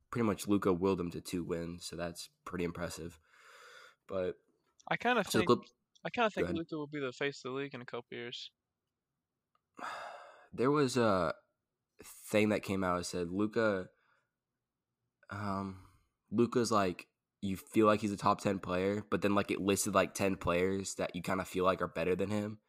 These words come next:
Speaker 1: Like, do you think Damian Lillard's better than Luka?
Speaker 2: Uh, n-, no.
Speaker 1: Yeah, me neither. So, I think he, like,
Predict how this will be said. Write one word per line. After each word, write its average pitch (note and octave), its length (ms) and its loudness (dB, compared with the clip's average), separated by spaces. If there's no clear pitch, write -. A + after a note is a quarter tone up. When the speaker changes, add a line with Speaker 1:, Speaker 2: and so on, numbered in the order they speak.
Speaker 1:
Like, G#2 140 0
do C3 60 6
you D3+ 80 8
think C#3+ 180 6
Damian A2 280 4
Lillard's G2+ 300 2
better G2+ 240 0
than G2 180 -2
Luka? G2+ 380 -2
Speaker 2:
Uh, - 260 -8
n-, C3 260 -10
no. B2+ 360 0
Speaker 1:
Yeah, G2 220 0
me G#2+ 120 0
neither. E2 320 -2
So, F2 420 -4
I G#2+ 120 2
think D3 200 -4
he, B2+ 300 -4
like, F#2+ 280 0